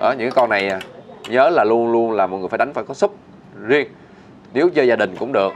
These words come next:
nhưng mà phải có sub. Chứ mọi người đừng có mua con này xong rồi gồng cái loa ba tấc, cái đánh bù bass trong nhà không xài sub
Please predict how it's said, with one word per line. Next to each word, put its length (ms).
nhưng 100
mà 60
phải 120
có 80
sub. 200
Chứ 120
mọi 140
người 160
đừng 180
có 520
mua 320
con 160
này 140
xong 180
rồi 80
gồng 260
cái 80
loa 100
ba 120
tấc, 220
cái 80
đánh 220
bù 180
bass 220
trong 200
nhà 220
không 160
xài 120
sub 140